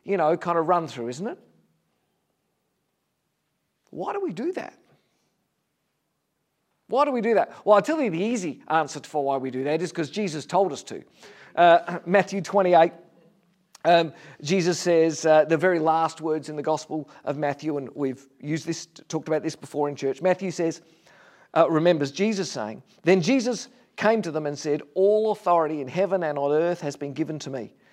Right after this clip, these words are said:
Therefore go and make disciples of all nations, baptizing them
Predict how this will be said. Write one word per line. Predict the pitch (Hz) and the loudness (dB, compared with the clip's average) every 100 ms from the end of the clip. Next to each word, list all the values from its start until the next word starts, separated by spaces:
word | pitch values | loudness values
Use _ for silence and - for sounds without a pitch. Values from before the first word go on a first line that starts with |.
| _ _ | _ _
Therefore | 147 165 170 156 | 2 4 2 2
go | 175 196 208 | 6 6 6
and | 180 | 2
make | 170 156 | 0 -2
disciples | 156 - 180 208 202 151 | -6 -2 0 0 -2 -6
of | 156 | -4
all | 170 | -4
nations, | 170 139 139 139 131 | -2 -2 -4 -8 -10
baptizing | - 170 - - 175 247 277 220 170 | -2 -2 -2 -12 -6 -2 0 -2 -8
them | 110 98 151 | -10 -12 -16